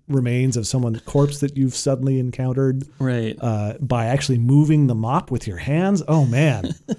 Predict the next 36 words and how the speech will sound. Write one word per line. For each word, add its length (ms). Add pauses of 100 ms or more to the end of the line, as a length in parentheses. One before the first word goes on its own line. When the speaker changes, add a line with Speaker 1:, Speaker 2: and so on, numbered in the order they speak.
Speaker 2:
<laughs> 340
Speaker 1:
they 160
will 80
be 100
excited 640
about 240
that. 320 (580)
Uh, 580 (340)
Speaker 2:
Right. 480 (420)
The, 300
the 140
other 200
thing, 240
it, 140
the 280
other 280
thing 280 (200)
Speaker 1:
<laughs> 220
Speaker 2:
beyond 460
dodges 400
is, 220
I 80
mean, 160
the 100
first, 380
like, 160
forty-five 840
minutes 320 (100)
at 220
least 540
of, 500
uh, 380 (280)
Heavy 240
Rain 460 (320)
are 440 (220)
just 300